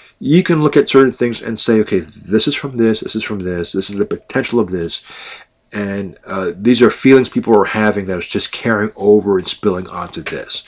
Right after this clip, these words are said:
And this movie is a beautiful cross-section of all of those ideas and thoughts and fears and angers and,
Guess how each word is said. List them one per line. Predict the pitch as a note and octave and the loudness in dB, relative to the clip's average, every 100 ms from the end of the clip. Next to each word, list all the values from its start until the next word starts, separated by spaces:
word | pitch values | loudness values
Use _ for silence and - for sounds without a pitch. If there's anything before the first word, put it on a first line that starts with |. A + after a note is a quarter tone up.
| - - - | -16 -18 -14
And | - A2 A2+ G#2+ | -6 -2 -2 -4
this | G2 B2 D3+ - | 2 6 6 4
movie | G#2 A2+ D3 F3+ C3 A2+ | -2 2 6 6 8 4
is | - A2 | 2 -4
a | |
beautiful | G2 - - C#3+ F#3 E3+ | -4 -6 6 8 8 4
cross-section | - B2 A#2+ - - A2 - - | 4 4 4 4 0 -2 -8 -10
of | A2 A#2 - _ _ - | -4 -2 -4 _ _ -8
all | G2+ C#3+ D3+ E3 D#3 | 2 6 8 8 6
of | A#2 | 6
those | A#2+ A2+ | 6 6
ideas | G#2+ F#2+ G2 A2 G#2+ | 2 -2 2 2 0
and | F2 | -8
thoughts | - G2+ G2 | -6 -4 -4
and | - | -10
fears | - G2+ G2+ F2+ | -8 -2 -2 -4
and | - | -8
angers | F#2+ F#2+ F#2+ | -8 -6 -6
and, | E2 D#2+ | -8 -14